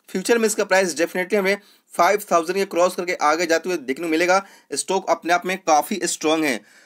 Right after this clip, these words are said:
तो दोस्तों, उम्मीद करता हूँ कि वीडियो अच्छा लगा है। अच्छा लगा तो प्लीज मेरे YouTube चैनल को सब्सक्राइब कीजिएगा, ताकि मेरा जो वीडियो आएगा नेक्स्ट,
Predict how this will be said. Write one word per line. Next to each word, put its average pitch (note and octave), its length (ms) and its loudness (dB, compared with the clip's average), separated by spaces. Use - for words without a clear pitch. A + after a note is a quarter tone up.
तो E3 60 -8
दोस्तों, F#3 240 0
उम्मीद G3 200 0
करता G#3+ 180 -2
हूँ G#3 80 0
कि - 20 -2
वीडियो G3+ 160 0
अच्छा G#3 160 0
लगा G3+ 180 2
है। G#3 240 0
अच्छा D#3+ 180 -4
लगा F3 140 0
तो F3+ 80 -6
प्लीज F#3+ 200 -10
मेरे G3 160 2
YouTube F#3+ 260 -10
चैनल F#3+ 100 -10
को F#3+ 40 -10
सब्सक्राइब F#3+ 260 -4
कीजिएगा, F#3 220 -4
ताकि E3 180 -10
मेरा D#3+ 120 -4
जो D3+ 140 -4
वीडियो F3 280 -2
आएगा E3 160 0
नेक्स्ट, E3+ 240 -8